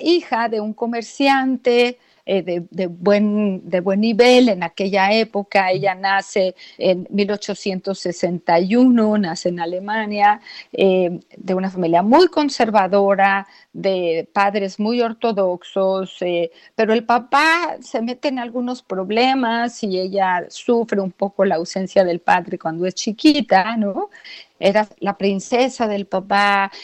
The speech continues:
era una familia muy organizada y ella era la consentida de todos. Y cuando el papá se va, ella sufre mucho ese espacio, ¿no? Em, pero cuando Sigmund Freud se la encuentra en una reunión, le parece una mujer guapísima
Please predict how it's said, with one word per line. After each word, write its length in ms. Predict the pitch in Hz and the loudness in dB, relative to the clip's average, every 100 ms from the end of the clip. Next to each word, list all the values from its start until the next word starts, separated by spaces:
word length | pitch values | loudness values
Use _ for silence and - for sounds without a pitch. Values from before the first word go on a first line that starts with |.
| - | -4
era 180 | 196 202 | 0 0
una 200 | 208 196 | -2 -6
familia 440 | 190 180 190 180 | -8 -8 -6 -6
muy 220 | 185 202 220 | -2 0 0
organizada 960 | 202 190 180 175 - 185 190 196 190 | 0 -2 -4 -4 0 2 4 2 2
y 240 | 202 190 - | 0 -2 -2
ella 420 | - 311 349 269 | 2 4 4 2
era 200 | 254 226 | 2 2
la 80 | 220 | 0
consentida 800 | - 170 - 180 165 208 185 180 | -4 -6 -6 -8 -6 -4 -2 -2
de 120 | 170 | -4
todos. 420 | - 151 156 165 | -6 -8 -8 -6
Y 80 | 165 | -8
cuando 260 | - 165 175 | 0 0 0
el 100 | 180 | 0
papá 360 | 202 196 269 | 0 4 2
se 160 | 320 220 | 2 0
va, 240 | 190 196 | 0 2
ella 220 | 208 226 226 | 2 0 0
sufre 280 | 262 - | -4 -2
mucho 460 | 269 285 285 180 - _ - - - | 0 0 0 -6 -6 _ -20 -20 -2
ese 400 | 202 - 208 190 | -2 2 0 0
espacio, 600 | - - 160 - - 202 | -2 -2 -2 -2 -4 -2
¿no? 280 | 196 269 - - - _ | 0 -2 -4 -20 -20 _
Em, 720 | - 202 196 196 196 185 175 - - _ _ | 2 4 4 2 0 -4 -8 -12 -20 _ _
pero 260 | 240 220 | 2 2
cuando 960 | 208 226 226 214 220 208 214 214 202 - _ _ | -2 -2 0 0 -4 -2 0 0 -2 -4 _ _
Sigmund 460 | - - 262 320 349 | -16 -6 -4 -2 -2
Freud 240 | - 262 | 0 -2
se 140 | 262 226 | 0 -2
la 100 | 214 | -2
encuentra 520 | 196 202 254 277 214 | -2 -2 -2 -2 -4
en 60 | 202 | -6
una 220 | 214 240 | -4 -6
reunión, 540 | 226 196 190 202 240 | -4 -4 -2 -2 0
le 80 | 247 | -2
parece 400 | 226 196 220 - | -4 -4 -4 -4
una 160 | 240 240 | -2 0
mujer 320 | 202 - 214 | -2 -2 -2
guapísima 920 | 196 185 - 247 226 220 190 196 302 | 2 0 2 -2 -2 -2 -2 -2 -6